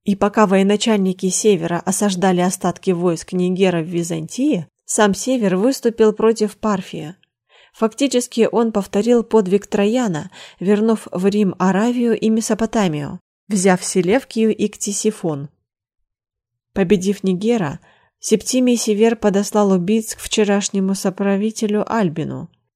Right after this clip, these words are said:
В ответ Альбин объявил себя Августом. Война шла до февраля сто девяносто седьмого,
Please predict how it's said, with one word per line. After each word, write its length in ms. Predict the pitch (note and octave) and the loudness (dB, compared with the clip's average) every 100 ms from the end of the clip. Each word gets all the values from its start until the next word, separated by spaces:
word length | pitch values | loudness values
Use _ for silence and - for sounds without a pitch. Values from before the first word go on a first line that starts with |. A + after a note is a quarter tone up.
| _ _ - | _ _ -8
В 100 | E3+ | -4
ответ 480 | F3 G#3+ C4 - - | -2 2 0 0 0
Альбин 460 | A#3 B3 A3+ A#3+ - | 2 4 2 2 2
объявил 460 | G3 F#3 F#3+ A3 | 0 2 2 0
себя 340 | F#3+ F#3 F#3 F#3 | 0 0 2 2
Августом. 640 | F3 D3+ C#3 E3 - D3+ F3 _ _ _ _ _ - | 0 -4 -8 -12 -12 -14 -14 _ _ _ _ _ -6
Война 400 | F3+ B3+ A#3 C4+ | -2 0 0 0
шла 220 | - A3+ | 2 2
до 140 | F#3+ | 2
февраля 480 | F#3 F3+ F3+ G3 A#3 | -2 -2 0 2 0
сто 220 | - G#3+ | -2 -2
девяносто 460 | G#3+ G3 F#3+ F#3+ F#3 | 0 0 0 -2 -4
седьмого, 640 | F#3 F3 F#3+ G3+ C#3+ - | -4 -4 -4 -4 -6 -10